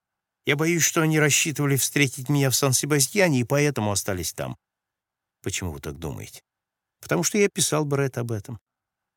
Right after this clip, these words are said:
«Почему же, черт возьми, вы не остались там и не дождались их?» Начал было я, но остановился.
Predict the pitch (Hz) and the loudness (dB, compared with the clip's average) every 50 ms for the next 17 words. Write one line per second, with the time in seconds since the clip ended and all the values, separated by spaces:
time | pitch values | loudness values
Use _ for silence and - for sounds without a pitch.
0 | _ _ _ - - - - - 113 131 117 104 87 - - 95 - - - 90 | _ _ _ -8 -2 0 0 2 2 2 2 0 -2 -2 -4 -4 -4 -6 -6 -4
1 | 87 80 87 101 95 85 80 85 87 85 82 85 - - - 92 87 80 - - | -4 -2 -2 -2 -2 0 0 -2 -2 -2 -2 -2 -2 -2 -2 -2 -4 -4 -4 -4
2 | - 98 85 92 101 104 104 92 85 82 82 85 85 82 90 110 101 - 98 85 | -2 -2 0 0 0 0 0 0 -2 -2 -4 -4 -4 -4 -4 -2 -2 -2 -4 -4
3 | 82 92 95 - - 107 104 - _ _ _ _ _ _ _ _ _ _ _ _ | -4 -4 -4 -4 -4 -6 -8 -10 _ _ _ _ _ _ _ _ _ _ _ _
4 | _ - - 110 110 - - 110 101 92 90 110 107 101 104 107 107 107 107 110 | _ -6 -2 -2 -2 0 -2 -2 -4 -4 -2 -2 0 0 0 0 0 0 2 2
5 | 113 120 139 - _ - 104 - - 113 104 101 98 80 69 71 69 - - - | 0 0 -2 -4 _ -12 -12 -10 -8 -8 -8 -6 -8 -8 -10 -10 -10 -10 -10 -12